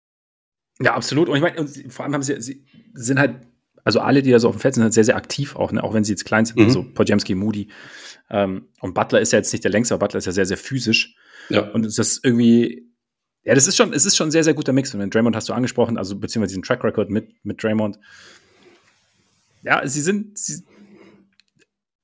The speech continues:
Speaker 1: ich bin sehr gespannt, welche vier Teams wir dann in den Conference Semis sehen werden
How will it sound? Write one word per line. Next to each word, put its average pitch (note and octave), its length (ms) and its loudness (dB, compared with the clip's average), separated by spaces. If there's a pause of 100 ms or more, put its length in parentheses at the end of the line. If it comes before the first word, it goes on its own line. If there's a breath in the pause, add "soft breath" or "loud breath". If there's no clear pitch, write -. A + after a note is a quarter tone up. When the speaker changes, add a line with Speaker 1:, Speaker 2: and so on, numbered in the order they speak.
(180)
Speaker 1:
ich B2+ 140 -2
bin F3 120 4
sehr E3 160 6
gespannt, C#3+ 500 2
welche C3 760 4 (1500)
vier - 600 2
Teams C#3 400 2
wir A#2+ 60 4
dann A2+ 100 8
in A#2 60 8
den A2+ 60 6
Conference A#2 360 0
Semis G#2+ 280 4
sehen G2 220 0
werden F#2+ 300 0